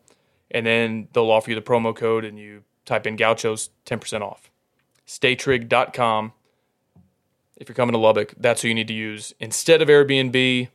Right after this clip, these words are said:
or last-minute hotel, they jack up the rates. Book early, book staytrig dot com. Promo code Gauchos gets you ten percent off.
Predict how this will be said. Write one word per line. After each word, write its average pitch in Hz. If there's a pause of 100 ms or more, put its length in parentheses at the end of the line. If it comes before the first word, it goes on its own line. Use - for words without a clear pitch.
(480)
or 110 (520)
last-minute 120
hotel, 120
they 113
jack 117
up 113
the 113
rates. 113 (600)
Book 127
early, 120 (160)
book 117
staytrig 110
dot 104
com. 101 (260)
Promo 110
code 104
Gauchos 107
gets -
you -
ten 107
percent -
off. -